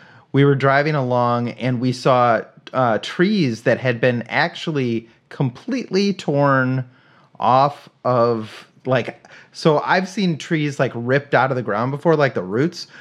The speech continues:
but this was, like, the trunks were, like, snapped in half. It was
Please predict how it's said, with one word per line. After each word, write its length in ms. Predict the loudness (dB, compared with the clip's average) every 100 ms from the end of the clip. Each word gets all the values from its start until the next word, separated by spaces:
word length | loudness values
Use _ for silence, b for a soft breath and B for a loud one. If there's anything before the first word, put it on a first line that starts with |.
| B
but 140 | -2 2
this 220 | 2 2
was, 180 | -2 0
like, 240 | 0 -2 -10
the 100 | -8
trunks 580 | -8 -2 0 0 -2 -4
were, 80 | -2
like, 220 | -2 -2
snapped 580 | -8 -12 -4 0 -2 -2
in 100 | -6
half. 360 | -4 -4 -4 -4
It 160 | -4
was 460 | 2 2 2 0